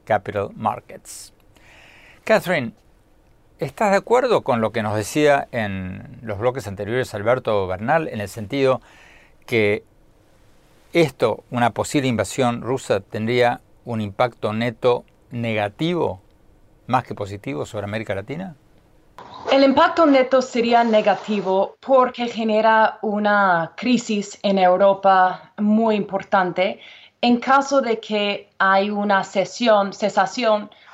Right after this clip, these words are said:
Speaker 2: parcial o, en el peor de los casos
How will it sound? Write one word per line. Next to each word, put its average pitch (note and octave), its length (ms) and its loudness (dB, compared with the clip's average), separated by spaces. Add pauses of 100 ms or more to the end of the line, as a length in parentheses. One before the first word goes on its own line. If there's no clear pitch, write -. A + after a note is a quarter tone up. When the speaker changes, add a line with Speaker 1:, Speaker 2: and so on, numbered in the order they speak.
Speaker 2:
parcial A3 720 2 (640)
o, F#3+ 480 -2
en G#3 160 -4
el G3 120 0
peor G#3+ 200 2
de G#3 120 2
los F3+ 140 -4
casos F#3 540 -2